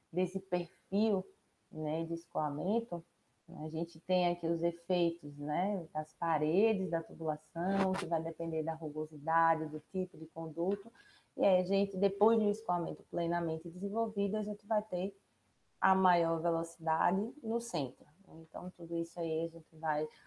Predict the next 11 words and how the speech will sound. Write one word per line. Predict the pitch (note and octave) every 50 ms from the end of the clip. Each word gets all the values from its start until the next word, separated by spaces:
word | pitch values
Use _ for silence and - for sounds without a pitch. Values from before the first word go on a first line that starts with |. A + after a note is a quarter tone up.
| _ _
aplicar | - - - D3+ D#3 - - - D3+ E3 F3 F3+ F3+
nossas | F3+ E3 E3+ E3 - E3 D#3
equações | D#3+ D#3 - D#3 D#3+ D#3 - - D3+ D#3 D#3 - _
básicas | D3 D3 D3+ D3+ D3+ D3+ - - - D#3+ - _
pra | - E3 D#3+
compreender | _ - E3+ E3 - - F3 F3 E3 D#3+ D3+ D3 D#3+ D#3+ D#3+ E3
e | E3+ E3+ _ _
quantificar, | G#3 A3 A#3 A3+ A#3 G#3 G3+ - - F#3+ - - - C#3+ C#3 C#3+ - _ _ _ _ _ _ _
né, | - D#3+ D#3 D3 D3+
pressão, | D3+ - - C3+ C#3 - _ _ F3+ F3+ F3+ F3 F3 E3+ D#3+
velocidade, | D#3+ D#3 D3+ D3+ D3+ - - _ - - C#3+ D3 D3 D#3 D#3+ D#3+ D#3 D#3 D3+ D#3 D3+ D3+ D#3+